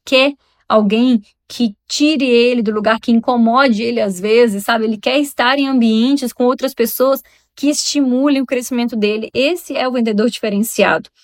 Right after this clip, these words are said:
E é esse cara aí que vai ter cada vez mais espaço no mercado daqui pra frente. Ele tá disposto a ouvir um podcast enquanto ele tá na estrada, inclusive ouvinte assíduo aqui do Agrovendas.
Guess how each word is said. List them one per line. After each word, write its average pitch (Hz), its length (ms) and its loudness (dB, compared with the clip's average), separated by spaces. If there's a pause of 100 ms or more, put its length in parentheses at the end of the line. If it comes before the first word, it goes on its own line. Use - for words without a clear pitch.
(440)
E 214 160 -2
é 220 100 0 (100)
esse 247 380 -2
cara 226 320 -2
aí 226 180 -4
que 220 120 -8
vai 220 200 0
ter 226 400 -2
cada 220 300 -2
vez 220 240 -2
mais 214 300 -4
espaço 226 580 -2 (260)
no 233 120 2
mercado 202 680 0
daqui 220 180 -6
pra 254 160 0
frente. 226 480 0 (300)
Ele 202 100 -6
tá 220 140 0
disposto 254 760 0 (320)
a 214 280 0 (260)
ouvir 240 460 2
um 320 80 -2
podcast 233 500 0
enquanto 220 180 -2
ele 214 120 -2
tá 214 120 -6
na 208 80 -10
estrada, 226 640 -2 (320)
inclusive 208 680 -2 (100)
ouvinte 240 600 0
assíduo 247 500 -2
aqui 226 180 -6
do 220 120 -2
Agrovendas. 208 880 -4